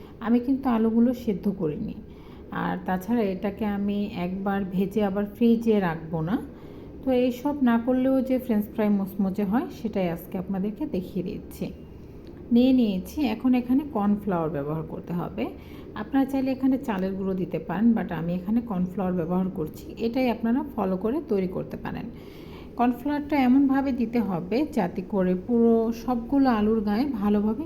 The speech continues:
মিশে যায়। আর কর্নফ্লাওয়ার দেওয়ার আগে কিন্তু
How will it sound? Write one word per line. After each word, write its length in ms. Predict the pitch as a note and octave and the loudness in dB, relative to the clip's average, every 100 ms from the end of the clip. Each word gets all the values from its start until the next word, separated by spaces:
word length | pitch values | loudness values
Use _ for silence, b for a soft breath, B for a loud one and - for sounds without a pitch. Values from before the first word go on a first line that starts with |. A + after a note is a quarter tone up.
| C4+ | 2
মিশে 260 | F#3+ - E3 D3+ | 2 0 -2 -2
যায়। 180 | - - B B B B B B - F#3 | -4 -8 B B B B B B -4 0
আর 80 | F#3 G3 | 0 0
কর্নফ্লাওয়ার 600 | G3+ G#3 - A3 A3 G#3+ G#3 | 0 2 2 2 4 0 0
দেওয়ার 260 | G3 G3+ G3 E3 | 0 0 -2 -4
আগে 180 | F3+ G#3 G#3+ | -4 -4 0
কিন্তু 260 | G3 G3 | 0 0